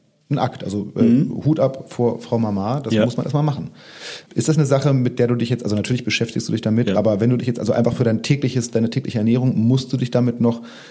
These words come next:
Speaker 1: sehr
Speaker 2: Nee.
Speaker 1: bewusst beschäftigen, oder ist
Speaker 2: Also
Speaker 1: das so
Speaker 2: gerade in
Speaker 1: drin?
Speaker 2: Berlin überhaupt nicht.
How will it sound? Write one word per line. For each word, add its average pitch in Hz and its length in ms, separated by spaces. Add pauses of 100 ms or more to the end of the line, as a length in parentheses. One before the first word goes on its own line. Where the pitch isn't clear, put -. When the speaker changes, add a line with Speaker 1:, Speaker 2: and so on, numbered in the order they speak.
Speaker 1:
sehr 117 240
Speaker 2:
Nee. 113 60
Speaker 1:
bewusst 120 340
beschäftigen, 131 560
oder 120 100
ist 110 60
Speaker 2:
Also 117 140
Speaker 1:
das - 40
so 107 40
Speaker 2:
gerade 117 200
in 110 40
Speaker 1:
drin? 92 40
Speaker 2:
Berlin 110 360
überhaupt 101 420
nicht. - 320